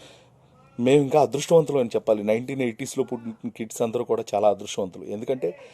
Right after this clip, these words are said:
అప్పటి పోస్ట్ బాక్స్ యుగం నుంచి ఇప్పటి ఏఐ జనరేటెడ్ యుగం వరకు అన్నీ మేము చూస్తున్నాం. పోస్ట్ బాక్సులు ఏంటంటే, ఒక ఎంతలా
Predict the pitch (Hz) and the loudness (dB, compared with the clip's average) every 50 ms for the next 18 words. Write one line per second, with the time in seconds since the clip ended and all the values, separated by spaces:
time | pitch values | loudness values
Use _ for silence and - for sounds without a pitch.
0 | - - - - - - - - - _ - 180 170 180 170 160 156 147 143 139 | -20 -20 -20 -20 -6 -4 -4 -4 -2 _ 2 2 4 4 2 0 0 0 -2 -4
1 | 139 143 151 - _ _ 131 135 135 - 139 131 135 135 - - - 113 110 120 | -4 -8 -10 -14 _ _ 0 0 0 0 4 6 6 6 6 2 -6 -4 0 0
2 | 123 123 120 113 92 - 127 104 110 127 165 - - - - _ _ - 117 - | 2 2 0 -2 -4 -6 -6 -6 -6 -6 -8 -12 -16 -20 -20 _ _ -10 -6 0
3 | - 160 135 139 127 127 139 143 147 139 120 131 127 127 127 127 127 113 131 127 | 2 2 2 4 6 8 10 10 10 8 6 4 2 2 2 0 0 -2 -2 -4
4 | 123 120 113 110 120 117 113 113 117 - 127 110 107 117 - _ _ - 117 127 | -4 -4 -2 0 0 0 0 -2 -2 -4 -6 -6 -6 -8 -10 _ _ -6 -4 -2
5 | 143 151 160 147 143 123 107 - 117 104 - - 104 90 - 165 175 - - 143 | 0 0 2 2 2 2 0 -4 -10 -10 -10 -10 -4 4 6 6 6 6 8 10
6 | 139 156 156 - - 151 123 117 131 143 151 131 127 - 139 117 220 196 139 - | 12 12 12 10 6 6 6 6 6 6 4 2 2 4 4 6 6 6 6 4
7 | - 120 123 127 - - 165 151 120 - 120 127 135 165 160 - _ _ - 190 | 2 2 2 4 6 8 8 8 8 6 2 0 0 -2 -4 -10 _ _ 2 4
8 | 185 185 180 180 170 160 147 143 - | 6 6 6 8 8 8 8 8 4